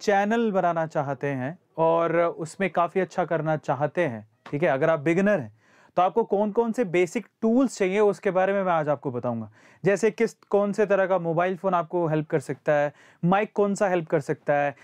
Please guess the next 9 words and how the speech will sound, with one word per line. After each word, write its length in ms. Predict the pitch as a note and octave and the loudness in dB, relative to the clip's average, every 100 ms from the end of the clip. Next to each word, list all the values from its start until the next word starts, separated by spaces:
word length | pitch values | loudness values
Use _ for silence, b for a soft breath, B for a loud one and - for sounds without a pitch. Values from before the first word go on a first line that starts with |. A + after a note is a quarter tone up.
| B D#3+ | B 2
लाइटिंग 460 | G3 G3+ A#3 A3+ | 2 2 0 2
कौन 180 | G#3+ G3+ | 2 0
सी 120 | G#3 | 0
हेल्प 240 | E3+ E3 E3 | 2 0 0
कर 120 | D3 | -2
सकती 360 | D#3 - D3+ | -2 -4 0
है, 300 | C#3+ C#3 C3 - B B E3 | 2 2 0 -6 B B 0
है 100 | G3 | 2
ना, 180 | G3+ | 2